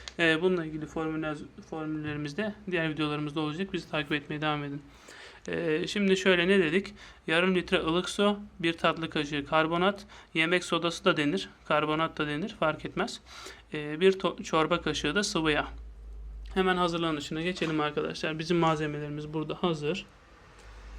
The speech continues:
Öncelikle arkadaşlar şöyle aşağı yukarı yarım, yarım litre ılık suyumuzu şöyle buharından da anlarsınız hazırladık. Ee, ılık suyumuza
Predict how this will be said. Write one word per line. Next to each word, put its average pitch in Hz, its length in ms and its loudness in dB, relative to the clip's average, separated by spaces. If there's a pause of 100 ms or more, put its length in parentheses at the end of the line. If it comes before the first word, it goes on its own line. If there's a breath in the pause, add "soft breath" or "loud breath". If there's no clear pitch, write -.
(520 loud breath)
Öncelikle 190 460 4
arkadaşlar 185 600 2
şöyle 170 480 2
aşağı 175 320 -2
yukarı 160 260 2
yarım, 170 400 0
yarım 170 260 2
litre 175 480 -2
ılık 180 220 -2
suyumuzu 151 580 -4 (140)
şöyle 160 260 -4
buharından 160 540 -2
da 165 60 -4
anlarsınız 170 680 -6 (420 loud breath)
hazırladık. 175 540 -4 (580 soft breath)
Ee, 151 500 -2 (120)
ılık 202 240 0
suyumuza 170 580 0